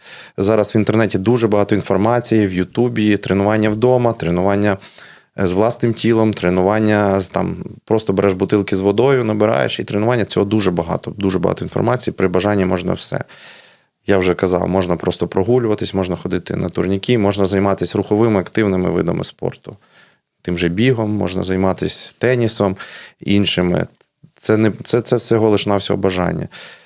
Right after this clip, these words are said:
Чому звикли, е, фітнес-клуб, наприклад?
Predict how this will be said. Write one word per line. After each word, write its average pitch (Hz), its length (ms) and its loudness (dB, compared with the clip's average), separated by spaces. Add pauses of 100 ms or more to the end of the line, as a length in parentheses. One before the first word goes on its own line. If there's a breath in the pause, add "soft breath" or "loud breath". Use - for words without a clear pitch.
(100)
Чому 143 300 2
звикли, 113 580 2 (220)
е, 95 140 4
фітнес-клуб, 98 720 0
наприклад? - 520 -2